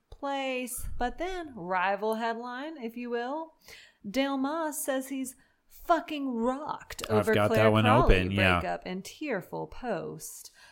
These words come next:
Speaker 1: So what this boils down to, to me, is that they are both pretty terrible, I think,
Speaker 2: <clears throat>
Speaker 1: and both at fault, basically.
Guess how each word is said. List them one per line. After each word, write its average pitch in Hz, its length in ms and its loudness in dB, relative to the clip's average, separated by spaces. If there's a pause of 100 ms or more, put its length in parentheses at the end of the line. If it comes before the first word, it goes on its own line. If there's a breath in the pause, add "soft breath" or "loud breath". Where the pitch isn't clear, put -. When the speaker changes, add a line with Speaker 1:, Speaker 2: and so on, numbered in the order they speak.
(160 soft breath)
Speaker 1:
So 285 560 0
what 254 300 0 (100)
this 523 280 -6
boils 233 320 2
down 220 240 -2
to, 220 260 -2
to 185 220 -8
me, 208 600 -6
is 180 200 -8
that 190 220 -6
they 339 140 -8
are 180 380 -2 (180)
both 196 680 -4 (760)
pretty 427 460 -2
terrible, 156 600 -6
I 175 220 -2
think, - 600 -18
Speaker 2:
<clears throat> - 20 -10
Speaker 1:
and 247 280 4
both 269 280 2
at - 280 -2
fault, 170 380 -2
basically. - 760 -10